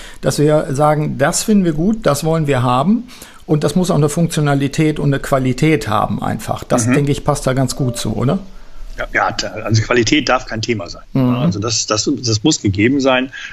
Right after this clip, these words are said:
Speaker 2: äh, und der Rest definiert sich dann über, über Marketing, über Prestige, über persönliche Vorzüge, was hätte man gerne. Ähm, aber, äh, Qualität darf niemals im, im, im teuren Bereich, äh, ein Thema sein, über das man diskutieren muss.
Speaker 1: Mhm.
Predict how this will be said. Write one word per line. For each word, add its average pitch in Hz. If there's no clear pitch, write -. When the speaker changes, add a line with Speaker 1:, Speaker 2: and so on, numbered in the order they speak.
Speaker 2:
äh, 113
und 113
der 104
Rest -
definiert 117
sich 110
dann 104
über, 107
über 110
Marketing, 110
über 107
Prestige, 120
über 120
persönliche 123
Vorzüge, 127
was 113
hätte 117
man 120
gerne. 123
Ähm, 120
aber, 110
äh, 107
Qualität 117
darf 113
niemals 123
im, 120
im, 113
im 117
teuren 127
Bereich, 110
äh, 110
ein 107
Thema 120
sein, 110
über 104
das 104
man 104
diskutieren 104
muss. 147
Speaker 1:
Mhm. 135